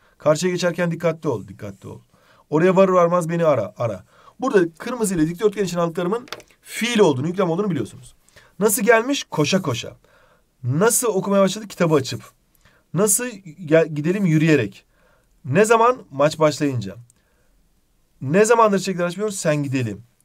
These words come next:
Nasıl çalışıyordu? Durmadan. Ne zaman dikkatli ol? Karşıya geçerken. Geçerken, geçmezken. Durmadan, durarak. Gideli, gitmeyeni. Başlayınca, başlamayınca. Yürüyerek, yürümeyerek. Açıp, açmayıp. Koşa, koşa, koşmaya, koşmaya.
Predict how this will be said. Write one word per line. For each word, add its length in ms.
Nasıl 240
çalışıyordu? 540
Durmadan. 480
Ne 140
zaman 280
dikkatli 380
ol? 100
Karşıya 360
geçerken. 520
Geçerken, 480
geçmezken. 640
Durmadan, 480
durarak. 340
Gideli, 320
gitmeyeni. 460
Başlayınca, 420
başlamayınca. 500
Yürüyerek, 400
yürümeyerek. 420
Açıp, 280
açmayıp. 360
Koşa, 260
koşa, 200
koşmaya, 340
koşmaya. 320